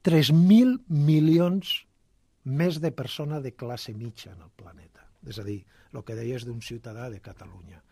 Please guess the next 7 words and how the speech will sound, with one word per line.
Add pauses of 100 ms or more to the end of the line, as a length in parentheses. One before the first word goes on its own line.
(320)
que
seran
bàsicament (500)
els
països,
pues,
emergents.